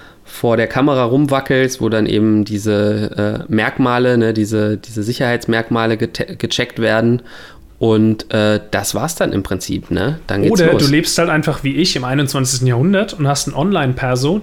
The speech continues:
Speaker 2: den du dann nur noch per R-F-I-D-Chip an dein Handy halten musst und dann ist die Sache gegessen.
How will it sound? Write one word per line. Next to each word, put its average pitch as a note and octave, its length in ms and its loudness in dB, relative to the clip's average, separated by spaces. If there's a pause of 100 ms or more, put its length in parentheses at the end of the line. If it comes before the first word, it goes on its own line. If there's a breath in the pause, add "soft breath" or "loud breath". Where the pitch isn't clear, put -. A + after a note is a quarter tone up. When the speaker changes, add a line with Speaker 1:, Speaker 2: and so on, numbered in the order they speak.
Speaker 2:
den C3 120 2
du C3+ 80 2
dann C3 160 2
nur C3+ 80 2
noch D#3+ 260 -2
per C#3+ 140 -2
R-F-I-D-Chip C#3+ 880 -2
an C#3+ 180 0
dein C3+ 180 2
Handy D#3 360 0
halten A#2+ 340 -2
musst C3 320 -4
und C3 60 -4
dann B2+ 140 -4
ist C3 120 -6
die C#3 60 -2
Sache C3 260 -2
gegessen. B2+ 440 -6